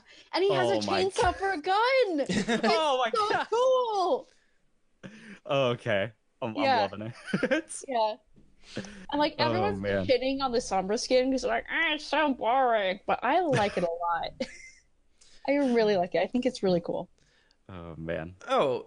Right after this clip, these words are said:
Speaker 3: I mean, I, I wasn't planning on talking about this, but we could possibly talk about this right now. Did you guys see, um, oops, hold on one second.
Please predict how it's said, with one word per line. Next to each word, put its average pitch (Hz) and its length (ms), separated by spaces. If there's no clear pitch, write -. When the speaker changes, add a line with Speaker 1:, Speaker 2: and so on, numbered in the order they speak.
Speaker 3:
I 208 140
mean, 196 260
I, 185 180
I 190 200
wasn't 170 240
planning 143 240
on 147 80
talking 151 240
about 143 160
this, 147 160
but 127 140
we 127 120
could 123 140
possibly 175 500
talk 120 220
about 117 160
this - 160
right 104 120
now. 110 200
Did 190 120
you 240 80
guys 285 220
see, 180 760
um, 135 840
oops, - 180
hold 104 160
on 87 260
one 113 200
second. - 340